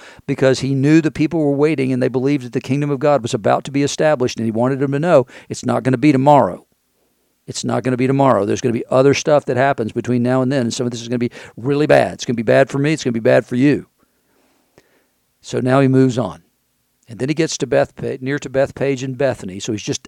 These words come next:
just outside the city. At the mount that's called Olivet, the mount that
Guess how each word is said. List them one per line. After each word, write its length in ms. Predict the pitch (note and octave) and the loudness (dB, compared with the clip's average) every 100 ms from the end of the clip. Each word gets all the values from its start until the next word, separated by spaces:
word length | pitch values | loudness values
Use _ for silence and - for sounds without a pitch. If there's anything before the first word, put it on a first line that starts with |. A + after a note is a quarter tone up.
| _ - | _ -12
just 500 | C3 C3 D3+ - D3+ | -2 4 4 4 0
outside 380 | C3+ C#3+ B2 | 0 0 -2
the 60 | A#2 | -4
city. 320 | - A#2 F#2 _ - - - | -8 -8 -10 _ -20 -14 -6
At 140 | C3 | -2
the 60 | B2 | 0
mount 320 | B2 C#3 C#3 | 2 2 2
that's 120 | D#3 | -2
called 380 | - D#3+ D3+ D3+ - - | 2 4 4 4 -6 2
Olivet, 480 | C3 D#3 D3 C#3+ - _ - | 4 6 4 2 -4 _ -6
the 80 | A2 | -4
mount 360 | G#2+ B2+ D3+ - | -2 -4 -6 -10
that 180 | C3 | -12